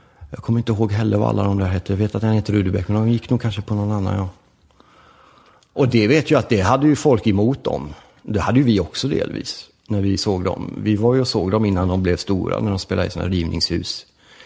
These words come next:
i Haga och sånt där. Och stod längst bak och tyckte att de var det häftigaste som hade överhuvudtaget rört sig i den här stan,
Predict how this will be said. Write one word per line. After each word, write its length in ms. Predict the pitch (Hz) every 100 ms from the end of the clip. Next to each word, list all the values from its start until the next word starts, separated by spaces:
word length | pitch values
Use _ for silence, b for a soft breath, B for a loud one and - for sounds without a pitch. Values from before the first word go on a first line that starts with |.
| B
i 100 | 95
Haga 400 | 92 90 76 80
och 60 | 107
sånt 120 | 113
där. 100 | - - b b b -
Och 140 | 98
stod 260 | - 107 92
längst 280 | 92 82
bak 320 | - 90 82 98
och 120 | 92
tyckte 300 | 90 - 90
att 120 | 80
de 120 | 92
var 160 | 92 92
det 80 | 95
häftigaste 580 | 90 - - 87 -
som 140 | 87 90
hade 160 | 87
överhuvudtaget 680 | 92 87 78 101 90 92 92
rört 260 | 95 101 -
sig 140 | -
i 20 | 98
den 100 | 104
här 60 |
stan, 300 | 95 104 101